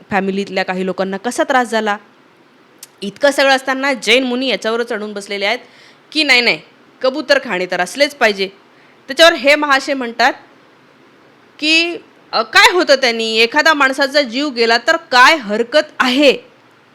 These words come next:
अरे, हे किती डेंजर आहे. म्हणजे त्यांना असं म्हणायचं की नाही, नाही, म्हणजे कबुतरांमुळे कोणाचा जीव गेला तर काय हर-, म्हणजे कबुतराचा जीव मोठा, माणसाचा जीव तेवढा मोठा नाही आहे. पुरत ते म्हणतात की ते डॉक्टर लोक काही पण सांगतात,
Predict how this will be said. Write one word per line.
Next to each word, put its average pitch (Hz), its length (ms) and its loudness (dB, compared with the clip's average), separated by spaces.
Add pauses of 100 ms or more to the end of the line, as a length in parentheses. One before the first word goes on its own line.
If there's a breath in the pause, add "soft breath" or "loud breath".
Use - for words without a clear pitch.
(340)
अरे, 302 120 2
हे 311 140 0
किती 247 440 -10
डेंजर 320 420 -2
आहे. 330 320 0 (640 soft breath)
म्हणजे 247 320 -2
त्यांना 254 400 0
असं 320 180 -2
म्हणायचं 294 400 -2
की 320 160 -6
नाही, 302 200 0
नाही, 302 380 0
म्हणजे 240 460 0 (100)
कबुतरांमुळे 294 760 -2
कोणाचा 285 380 -2
जीव 294 240 -6
गेला 302 280 2
तर 330 140 -2
काय 339 220 0
हर-, 302 220 -4
म्हणजे 220 280 -10
कबुतराचा 302 640 0
जीव 349 180 -6
मोठा, 349 360 0 (560)
माणसाचा 294 640 2
जीव 349 140 -2
तेवढा 320 260 2
मोठा 277 340 -2
नाही 175 260 -4
आहे. - 100 -16 (640)
पुरत 240 200 0 (100)
ते 294 60 0
म्हणतात 277 360 -4
की 285 60 -8
ते 262 200 -4
डॉक्टर 196 300 -6
लोक 254 140 -4
काही 277 240 0
पण 311 180 -6
सांगतात, 285 360 -8